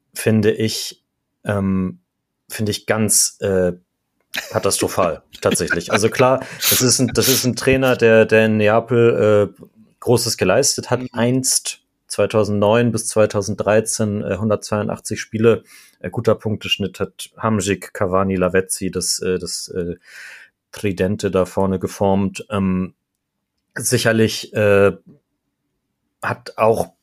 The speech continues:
Speaker 1: bestimmt einen gewissen Kredit bei den Fans, aber spielt drei fünf zwei, war zuletzt bei Cagliari zweitausendzweiundzwanzig, das
Speaker 2: Mhm.
Speaker 1: war gar nix, äh, mit dem sind sie da ja abgestiegen.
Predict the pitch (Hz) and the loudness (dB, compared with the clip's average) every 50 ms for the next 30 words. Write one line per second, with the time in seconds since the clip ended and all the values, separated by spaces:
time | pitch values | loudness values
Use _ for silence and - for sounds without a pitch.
0 | _ - 123 - - 135 143 - 139 123 113 - 135 131 160 151 - 139 - - | _ -12 -6 -2 -2 -2 -2 -2 -6 -6 -2 0 2 2 2 2 0 -2 -6 -6
1 | 113 - 143 135 - 123 123 120 120 113 - - 120 120 120 113 - - 107 107 | -6 -6 -6 -2 0 0 0 0 0 -2 -2 -2 -2 -2 -2 -2 -2 0 2 2
2 | 110 113 117 120 117 110 117 - - - - - - - - - - - _ _ | 4 4 4 4 4 2 -2 -10 -18 -18 -16 -16 -16 -16 -16 -18 -20 -20 _ _
3 | _ _ _ _ _ _ _ _ - - - - 147 147 147 - 135 143 143 - | _ _ _ _ _ _ _ _ -8 -6 -2 0 0 0 2 2 2 2 2 0
4 | 147 147 127 - - - - 127 127 135 135 135 131 127 - - - - - - | -2 -4 -4 -2 -2 0 2 4 4 6 6 6 6 4 0 -4 -12 -18 -20 -20
5 | _ _ _ _ _ _ _ _ _ _ _ _ _ - - 120 123 117 - - | _ _ _ _ _ _ _ _ _ _ _ _ _ -8 -4 -2 -2 0 0 0
6 | 135 127 131 131 - - - 135 131 131 - 123 123 127 127 127 120 117 110 117 | 2 2 2 2 0 -2 0 0 0 0 0 0 2 4 4 4 4 2 2 2
7 | 113 113 107 - - 123 113 120 123 120 120 113 - - 117 117 110 107 - 110 | 0 0 0 0 0 0 0 0 -2 -4 -4 -4 -4 -2 -2 -2 -2 -2 -2 -4
8 | 113 110 - 113 101 - - - - 107 - 98 104 110 107 107 - - 120 110 | -4 -4 -4 -6 -8 -8 -10 -8 -8 -6 -6 -2 0 0 0 0 0 0 0 2
9 | 117 123 123 120 117 117 - - - - - - 110 104 104 107 110 104 - 110 | 2 2 2 2 2 2 0 -2 -2 -2 -4 -6 -6 -6 -4 -2 -4 -2 -2 -2
10 | 107 104 113 110 107 - 92 101 101 98 92 92 - - 120 - - - 113 110 | -2 -2 -2 -4 -4 -2 0 0 2 2 0 -2 -4 -6 -8 -6 -4 -2 0 0
11 | 113 110 110 | 0 0 -2